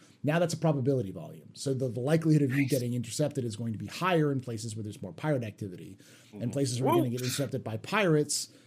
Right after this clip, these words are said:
Speaker 1: is gonna be higher depending on where the, uh, pirate activity is, which is gonna depend on where the
Speaker 2: Ooh.
Speaker 1: trader activity. Remember how you have random caterpillars sometimes just flying around places? You'll
Speaker 2: Mm-hmm.
Speaker 1: start seeing those more often. So that's, that's that whole thing. And then the
Speaker 2: I
Speaker 1: fuel,
Speaker 2: wonder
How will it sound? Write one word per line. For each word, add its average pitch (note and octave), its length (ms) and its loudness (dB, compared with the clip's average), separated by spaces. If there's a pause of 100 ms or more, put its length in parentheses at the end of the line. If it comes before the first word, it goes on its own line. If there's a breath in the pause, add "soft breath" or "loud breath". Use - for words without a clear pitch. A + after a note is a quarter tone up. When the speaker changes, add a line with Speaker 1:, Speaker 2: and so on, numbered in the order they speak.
Speaker 1:
is C3 140 -2
gonna C#3 140 0
be B2+ 100 0
higher C#3 380 -2
depending A#2+ 440 -4
on A2 140 -4
where G#2 280 -6 (300 soft breath)
the, G#2+ 460 -4
uh, A2+ 40 -8
pirate F#3+ 280 2
activity G#2 420 -2
is, G2+ 140 -8
which A2 120 -10
is A2 60 -8
gonna A#2 180 -4
depend C#3 380 0
on B2 180 0
where C#3 140 0
the G#2 220 -4
Speaker 2:
Ooh. - 60 -18 (180)
Speaker 1:
trader G3 320 6
activity. G#2+ 320 -2
Remember D#3 180 2
how E3+ 80 4
you E3+ 120 4
have D#3+ 220 4
random D3 360 4
caterpillars D#3 500 4
sometimes D#3 400 4
just C3 140 -4
flying C3 440 0
around B2+ 340 0
places? D#3 560 0 (320 soft breath)
You'll C#3 100 -6
Speaker 2:
Mm-hmm. C3 100 0
Speaker 1:
start C#3+ 240 0
seeing C#3 320 2
those A#2 240 -2
more G2 160 -6
often. E2 260 -14
So C#3 120 0
that's, F#3 180 4
that's F#3 220 2
that E3 160 4
whole B2 180 2
thing. - 300 -12 (440 loud breath)
And D#3 140 6
then E3 140 12
the C3+ 80 6
Speaker 2:
I C3 60 6
Speaker 1:
fuel, D#3 180 4
Speaker 2:
wonder F#3+ 440 8